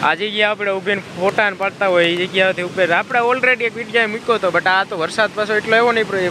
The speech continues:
પછીથી, એટલે પાછા અમે આવ્યા ઉતારવા. ને હવે આગળ બધે જવાની મનાઈ કરી દીધી ફૂલ અહીંયાથી, એટલે પછી અહીંયા અત્યારે કોઈ નથી જતા અને જવા નથી દેતા, બાકી આપણે વીડિયો ઉતારે.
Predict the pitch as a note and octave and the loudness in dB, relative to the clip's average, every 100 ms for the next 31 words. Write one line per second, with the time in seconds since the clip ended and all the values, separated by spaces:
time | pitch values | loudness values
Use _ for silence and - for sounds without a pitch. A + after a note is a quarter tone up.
0 | E3+ F3+ F#3+ E3 D#3 D3+ D3+ E3 F3+ D#3+ | -2 -2 -2 2 2 2 0 0 0 0
1 | D3 C3+ B2+ B2 A#2+ A#2+ - - - - | 0 0 -2 -6 -6 -6 -10 -12 -10 -10
2 | - - - - - C#3+ D3 D#3+ F3 G3+ | -10 -10 -10 -8 -2 2 2 2 2 0
3 | G3+ G#3 G3+ G3 G3+ G3 G3 G3 F#3+ F#3+ | 0 0 0 0 2 4 2 0 -2 -2
4 | G#3+ G3 E3 D3+ D3+ C#3+ C#3+ D3 D3 D3 | 2 0 0 -2 -2 -4 0 2 2 0
5 | C#3 C#3+ B2 - D3 D#3 D#3 D#3+ D#3+ D#3+ | -4 -6 -8 -6 -2 2 2 0 2 2
6 | D#3+ E3 D3+ D3 E3+ E3 C#3+ C3+ C3 C3 | 2 0 -2 0 0 0 2 0 0 0
7 | C3 C#3+ D3+ D#3 D3 C3 C3+ C3+ C3 C3 | 2 2 0 -4 -6 -4 -4 -2 -2 -2
8 | C#3 C#3 C#3 C3+ | 0 0 -2 -6